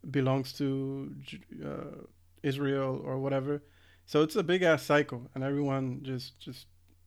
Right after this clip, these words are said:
everyone does it, right? And that's unfortunately nothing new, right? But I, I think to your point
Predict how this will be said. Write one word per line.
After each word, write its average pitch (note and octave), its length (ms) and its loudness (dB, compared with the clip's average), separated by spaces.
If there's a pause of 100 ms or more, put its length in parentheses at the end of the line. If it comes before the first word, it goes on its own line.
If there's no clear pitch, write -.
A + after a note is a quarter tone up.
(120)
everyone C#3 320 -2
does C3+ 220 -2
it, B2+ 80 -12 (840)
right? C3+ 220 -6
And C3+ 420 -6
that's - 480 -10 (520)
unfortunately C3 960 0 (1400)
nothing C3+ 380 0
new, C#3+ 300 4 (560)
right? C3 280 -2 (340)
But C#3 120 4 (200)
I, C#3+ 80 4
I C#3 40 4
think E3 340 4
to D#3 100 2
your C#3+ 160 4
point D#3+ 480 4